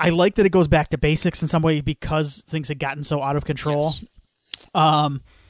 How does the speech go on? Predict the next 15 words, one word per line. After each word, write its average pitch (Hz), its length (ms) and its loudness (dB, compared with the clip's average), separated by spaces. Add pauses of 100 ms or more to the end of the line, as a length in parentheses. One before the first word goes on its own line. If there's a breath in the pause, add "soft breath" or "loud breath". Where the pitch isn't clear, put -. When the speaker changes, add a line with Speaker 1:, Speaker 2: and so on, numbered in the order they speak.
(680 soft breath)
Speaker 1:
it's 196 160 4
also, 180 200 2
but 156 120 4
it's 147 120 -2
also 165 220 -4
really, 123 340 -12
it's, 131 240 -16
like, 131 160 -16
nasty. 127 540 -12
Some 156 200 -4
of 147 60 -2
the 147 80 -6
stuff - 260 -10
is, 135 140 -16
like, - 220 -18